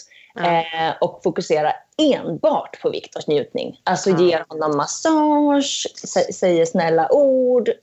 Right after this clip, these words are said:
Speaker 2: uppskattar
Speaker 1: Just det.
Speaker 2: och uppmuntrar och liksom ger honom en härlig avsugning och så.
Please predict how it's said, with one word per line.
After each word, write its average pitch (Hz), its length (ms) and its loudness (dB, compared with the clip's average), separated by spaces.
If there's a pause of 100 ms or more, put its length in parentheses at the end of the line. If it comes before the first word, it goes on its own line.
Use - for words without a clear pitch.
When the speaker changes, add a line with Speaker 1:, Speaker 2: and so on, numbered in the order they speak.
(140)
Speaker 2:
uppskattar - 480 -4
Speaker 1:
Just - 220 -16
det. 180 200 2
Speaker 2:
och - 80 2
uppmuntrar 165 1040 -2 (440)
och 160 460 0
liksom 156 400 -4
ger 277 200 4
honom 226 180 2
en 180 200 0
härlig 185 360 0
avsugning 131 880 -2
och 85 640 0
så. - 120 0